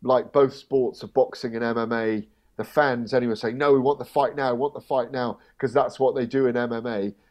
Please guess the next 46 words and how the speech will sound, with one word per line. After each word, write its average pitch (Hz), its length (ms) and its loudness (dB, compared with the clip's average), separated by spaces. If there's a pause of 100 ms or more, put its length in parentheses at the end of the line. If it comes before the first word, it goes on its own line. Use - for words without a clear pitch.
(120)
But 135 120 2
it 143 100 -4
doesn't 165 360 -2
work 143 420 0
the 120 120 -16
same. 95 460 -4 (280)
And 120 200 -6
rebuilding 147 600 4
Joshua 127 460 -2
is 101 100 -8
very 127 340 2
important. 107 640 -10 (880)
You 117 120 -4
fall 147 480 4
and 139 120 0
you 135 100 -4
rise. 131 400 0
It's 107 140 -14
snakes 131 480 -4
and 127 120 -4
ladders, 113 420 -4
isn't 110 240 -8
it? - 100 -8
You 117 60 -12
slide 135 460 2
down 131 180 0
the 117 60 -14
snake - 500 -8 (260)
and 117 160 -4
you 113 80 -2
climb 123 360 -2
the 113 80 -4
ladder 113 320 -2
again. 90 340 -10 (840)
I 170 120 6
completely 160 500 -2
agree, 143 280 6
and 131 60 6
that's 139 200 -6
how 135 160 0
I've 127 160 0
seen 151 300 -4
this 113 200 -8
year 113 220 2
for 98 200 0
him. 95 140 -2